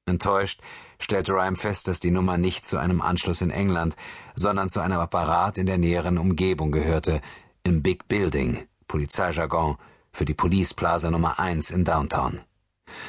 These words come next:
„Kommando, Telefon, abheben.“ Klick. Dann: „Was gibt's?“ „Ah, schlechte Laune?“ fragte eine Stimme aus acht Kilometern Entfernung.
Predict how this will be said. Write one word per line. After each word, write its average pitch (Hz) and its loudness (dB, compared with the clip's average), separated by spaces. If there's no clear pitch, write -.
„Kommando, 135 4
Telefon, 113 0
abheben.“ 92 0
Klick. - -2
Dann: 85 0
„Was 98 0
gibt's?“ - -2
„Ah, 107 2
schlechte 104 0
Laune?“ 113 2
fragte 87 -2
eine 73 0
Stimme 87 0
aus 69 -2
acht - 0
Kilometern 76 0
Entfernung. 71 -2